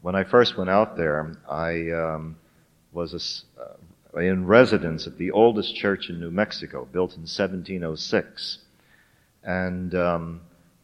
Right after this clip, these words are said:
beautiful mission church, as they say. And, uh, I was there for six weeks, had, no, three months.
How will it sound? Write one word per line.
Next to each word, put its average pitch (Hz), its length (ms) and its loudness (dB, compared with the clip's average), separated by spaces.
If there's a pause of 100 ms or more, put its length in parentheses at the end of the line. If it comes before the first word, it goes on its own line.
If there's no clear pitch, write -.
beautiful 92 560 2
mission 92 540 -2
church, 76 380 2
as 73 160 -12
they 73 140 -6
say. 73 380 -2 (880)
And, 90 500 -2
uh, 87 400 2
I 101 80 2
was 120 140 0
there 107 160 6
for - 140 -6
six - 340 -6
weeks, 87 300 -4
had, 82 280 -4 (400)
no, 95 140 -2
three 120 200 0
months. 73 340 -6